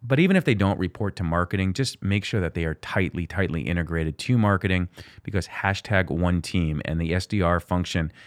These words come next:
is so closely aligned to both marketing and sales.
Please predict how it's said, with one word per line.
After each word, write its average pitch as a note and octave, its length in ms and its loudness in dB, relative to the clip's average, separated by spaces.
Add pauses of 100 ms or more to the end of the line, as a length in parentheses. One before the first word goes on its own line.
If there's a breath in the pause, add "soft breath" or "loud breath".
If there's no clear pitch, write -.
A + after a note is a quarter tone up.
(120 loud breath)
is G#2 120 -2
so A2+ 340 6
closely G2+ 440 -2
aligned E2+ 480 2 (320 soft breath)
to - 120 -2
both F#2 300 2
marketing F2 380 2
and D#2 100 -2
sales. D#2+ 560 0